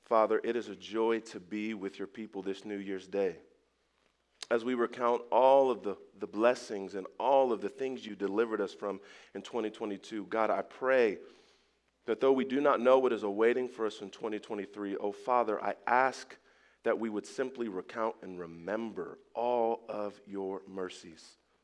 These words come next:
God, that we would remember the ways that when we wondered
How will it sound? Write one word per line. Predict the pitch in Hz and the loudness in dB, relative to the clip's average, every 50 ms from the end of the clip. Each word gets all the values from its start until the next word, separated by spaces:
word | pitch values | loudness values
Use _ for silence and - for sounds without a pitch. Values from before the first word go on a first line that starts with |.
| _ _ _ _ _ _ _ _ _ _ - - | _ _ _ _ _ _ _ _ _ _ -10 -6
God, | 117 117 117 | -4 -2 0
that | 127 117 110 | 0 0 0
we | 120 117 | 0 -2
would | 117 110 | -2 0
remember | 110 113 120 123 120 | 0 0 0 0 0
the | 113 113 | 0 0
ways | 107 107 113 117 120 110 113 | 2 4 4 4 4 4 2
that | 107 98 | 0 0
when | 104 117 120 113 | 0 0 0 0
we | 113 110 | -2 -2
wondered | 107 110 123 127 131 127 117 | 0 2 2 2 4 2 0